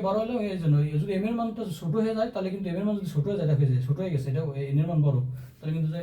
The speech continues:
এই যে ভগ্নাংশ হয়ে গেছে ফলাফলটা। ওদের আনসার কি ভগ্নাংশ দিছে? না। এটা আরেকটা শর্ত লেখা যায়, যদি এরকম লেখা যায়, যদি এত শূন্য এত হয়, এরকম শর্ত লেখা যায়। যদি m less than n হয়, ঠিক আছে,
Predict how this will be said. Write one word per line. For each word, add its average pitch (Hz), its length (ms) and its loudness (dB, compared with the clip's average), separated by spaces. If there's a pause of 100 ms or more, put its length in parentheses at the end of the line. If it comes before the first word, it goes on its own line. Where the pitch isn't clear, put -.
এই 156 120 -2
যে 135 60 0 (120)
ভগ্নাংশ 131 340 6
হয়ে 135 80 0
গেছে 123 160 0
ফলাফলটা। 123 400 -2 (420)
ওদের 143 220 2
আনসার 160 200 -2
কি 185 60 -6 (100)
ভগ্নাংশ 147 260 4 (100)
দিছে? 151 200 -2 (280)
না। 123 80 -2 (400)
এটা 175 160 -6
আরেকটা 175 260 -2
শর্ত 147 120 2 (100)
লেখা 127 200 2
যায়, 120 120 -6 (100)
যদি 196 240 2
এরকম 190 220 -2
লেখা 127 160 6
যায়, 123 140 -2
যদি 170 140 -2 (120)
এত 156 160 -6
শূন্য 180 180 -6
এত - 100 -6
হয়, 143 120 4
এরকম 190 240 -2
শর্ত 151 220 2
লেখা 123 180 2
যায়। - 120 -8 (800)
যদি 165 320 2 (1600)
m 220 40 4 (160)
less 165 160 0 (100)
than 165 200 -2 (420)
n - 20 -4 (160)
হয়, 127 300 0 (1300)
ঠিক 175 180 -8
আছে, 147 160 -2